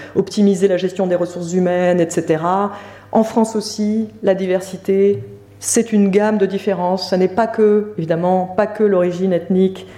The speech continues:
ou le genre. Donc on a une certaine similitude.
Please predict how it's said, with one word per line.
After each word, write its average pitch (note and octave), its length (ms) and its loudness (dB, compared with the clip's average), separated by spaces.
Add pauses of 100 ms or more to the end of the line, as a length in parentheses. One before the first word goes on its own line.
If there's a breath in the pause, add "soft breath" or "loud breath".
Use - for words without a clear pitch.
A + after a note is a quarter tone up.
(160 loud breath)
ou A3+ 140 6
le F#3 120 2
genre. E3+ 440 -4 (960)
Donc E3 160 0
on D#3+ 100 2
a F3 100 4
une E3+ 140 0
certaine E3+ 380 -2
similitude. E3+ 600 -2